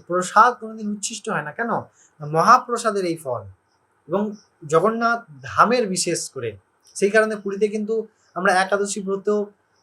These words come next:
আহ, যারা করেন, করেন, কিন্তু নেই। কেন না? নীল ভগবানের মহাপ্রসাদ, প্রসাদের উপরে আর তো কিছু হয় না, কোনো ব্রত, কোনো কিছু হয় না। প্রসাদ মানে কৃপা, উচ্ছিষ্টামৃত, অধরামৃত, চরণামৃত, উচ্ছিষ্টামৃত,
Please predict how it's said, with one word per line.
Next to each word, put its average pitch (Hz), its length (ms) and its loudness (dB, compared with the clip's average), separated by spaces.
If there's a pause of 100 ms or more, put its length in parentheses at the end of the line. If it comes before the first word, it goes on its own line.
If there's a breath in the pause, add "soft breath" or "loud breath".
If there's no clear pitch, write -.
আহ, 147 220 -4
যারা 165 240 2
করেন, 220 380 2
করেন, 185 260 -2
কিন্তু 170 360 -10 (260)
নেই। 165 360 -2
কেন 190 200 0
না? 185 200 -4
নীল 185 360 -4 (100)
ভগবানের 190 560 2
মহাপ্রসাদ, 175 560 -2
প্রসাদের 233 480 -4
উপরে 208 220 -2
আর 185 60 -2 (100)
তো 170 80 -8
কিছু 156 220 -12
হয় 135 140 -12
না, 107 200 -12 (200)
কোনো 165 160 -8
ব্রত, 170 280 -2
কোনো 160 320 -6 (260)
কিছু 160 200 -8
হয় 139 120 -4
না। 98 180 -10 (140)
প্রসাদ 214 400 6
মানে 214 200 -6
কৃপা, 202 580 6
উচ্ছিষ্টামৃত, 208 800 -4 (800)
অধরামৃত, 233 640 6
চরণামৃত, 220 680 2 (480)
উচ্ছিষ্টামৃত, 170 840 -2